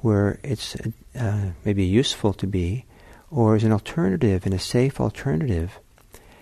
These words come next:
And that interruption of our discursive thinking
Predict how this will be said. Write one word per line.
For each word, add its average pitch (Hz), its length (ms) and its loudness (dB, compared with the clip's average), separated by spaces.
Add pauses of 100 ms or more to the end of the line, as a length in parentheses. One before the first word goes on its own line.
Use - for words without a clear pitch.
(240)
And 113 540 4
that 123 360 2 (220)
interruption 123 760 2
of 113 100 0
our 110 60 2
discursive 110 540 -2
thinking 113 520 -2